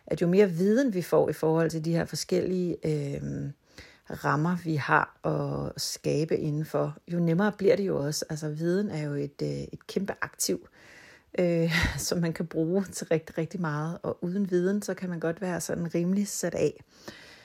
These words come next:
Så, øhm, så det dykker vi ned i nu. Og, øhm, jeg har tænkt lidt over sådan, inden jeg gik i gang med optag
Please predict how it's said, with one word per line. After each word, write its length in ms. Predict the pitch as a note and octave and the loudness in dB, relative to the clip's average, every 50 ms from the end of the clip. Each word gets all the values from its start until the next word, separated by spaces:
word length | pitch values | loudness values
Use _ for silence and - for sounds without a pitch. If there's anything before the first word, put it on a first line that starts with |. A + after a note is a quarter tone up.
| - _ - | -20 _ -8
Så, 200 | - - - E3+ | -4 2 4 4
øhm, 580 | D#3+ D#3 D#3 D3 D3 C#3+ C#3 C#3 C#3+ D3 D3 - _ _ - - - - - - | 6 6 4 4 2 2 0 -2 -2 -4 -6 -8 _ _ -20 -20 -20 -20 -20 -10
så 160 | - - - E3+ - - | -6 -2 -2 0 6 8
det 280 | C4 C4 C4 - - | 8 8 8 6 8
dykker 200 | G#3+ G#3 G3 G3 | 10 10 10 10
vi 120 | F#3 F3 F3+ | 6 6 6
ned 200 | F3+ F3 F#3 - | 6 6 6 6
i 160 | F#3+ F#3+ F3 | 4 2 2
nu. 220 | F3 D#3+ D#3 D#3+ D3+ - _ _ _ - _ _ _ _ _ _ _ _ _ _ _ _ _ _ _ _ - - - - - - | 2 4 2 2 0 -4 _ _ _ -20 _ _ _ _ _ _ _ _ _ _ _ _ _ _ _ _ -12 -8 -8 -6 0 4
Og, 260 | F3+ D#3+ D#3 D3 D3 | 6 6 6 6 6
øhm, 520 | D3 D3 D3 C#3+ C#3+ D3 D3 D3 D3 D3+ D3+ - - - - - - - | 4 4 4 2 0 0 -2 -2 -2 -4 -6 -8 -16 -18 -18 -16 -8 2
jeg 80 | - E3 | 2 2
har 60 | E3 | 6
tænkt 260 | - - G3+ - G3+ | 8 8 8 8 8
lidt 140 | G3 G3 F#3+ | 6 8 8
over 240 | E3+ D3+ C#3 - F3+ | 8 8 8 6 2
sådan, 380 | - - E3+ D3 C#3+ E3 E3 - | 2 2 0 0 0 -2 -2 0
inden 280 | - E3 D#3 E3+ F3 F3+ | 2 2 2 4 4 4
jeg 420 | F3+ E3 D#3 D3 C#3+ D3+ D3 D3 - | 4 6 4 4 2 0 -4 -6 -4
gik 160 | - E3+ D3 | -2 -4 -2
i 20 | D3+ | 0
gang 280 | - D#3+ C#3+ - - | 4 4 4 4 4
med 80 | E3+ - - | 0 2 2
optag 400 | D#3 C#3+ - - - F#3 - - | 2 2 2 2 2 2 2 2